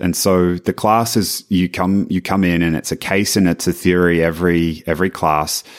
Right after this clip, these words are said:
And you use the theory to discuss the case, which is quite unusual for H B S. Normally you just dive into the case. And so we talked about things as far afield as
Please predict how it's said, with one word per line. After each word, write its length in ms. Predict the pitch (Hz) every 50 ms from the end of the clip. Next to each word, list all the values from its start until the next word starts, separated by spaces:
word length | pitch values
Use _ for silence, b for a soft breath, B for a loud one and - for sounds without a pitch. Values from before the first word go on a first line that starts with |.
| B B B
And 160 | B 92 92
you 80 | 90 90
use 420 | 85 76 98 104 107 110 104 -
the 140 | - 98 98
theory 580 | 92 - - - 95 95 92 90 87 85 85 80
to 140 | - - -
discuss 580 | 76 - 82 - - - 87 82 80 - - -
the 100 | - -
case, 400 | - - 71 58 - - - -
which 180 | - - -
is 80 | - -
quite 220 | - - 147 143
unusual 400 | 131 110 104 92 92 85 87 82
for 160 | - - 85
H 180 | 76 65 - -
B 80 | - 71
S. 180 | 69 - -
Normally 260 | 95 95 95 92 92
you 100 | 87 80
just 240 | 73 78 78 - -
dive 260 | - 80 78 78 73
into 220 | 80 78 76 - -
the 100 | - -
case. 480 | - - - - - - - - -
And 240 | - - 85 82 85
so 240 | - - 92 87 82 - B B B B B
we 100 | B 98
talked 320 | - - 110 110 104 -
about 380 | - 101 - 95 90 78 - -
things 420 | - - 90 85 85 85 85 -
as 140 | 82 76 -
far 300 | - - 92 87 87 87
afield 500 | 85 - - - 87 87 87 85 82 76
as 240 | 82 78 73 - -